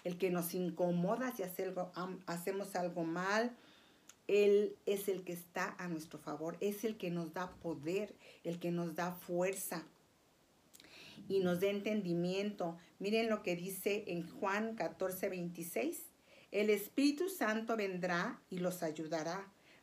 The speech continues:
porque el Padre lo enviará para tomar mi lugar.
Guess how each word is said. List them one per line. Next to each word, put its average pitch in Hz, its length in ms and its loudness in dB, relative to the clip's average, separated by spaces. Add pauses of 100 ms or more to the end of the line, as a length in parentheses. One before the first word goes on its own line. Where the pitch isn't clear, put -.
(120)
porque 185 340 4
el 180 120 2
Padre 247 680 6 (420)
lo 208 180 10
enviará 196 760 6
para 247 280 2
tomar 190 320 -2
mi 226 140 0
lugar. 175 460 0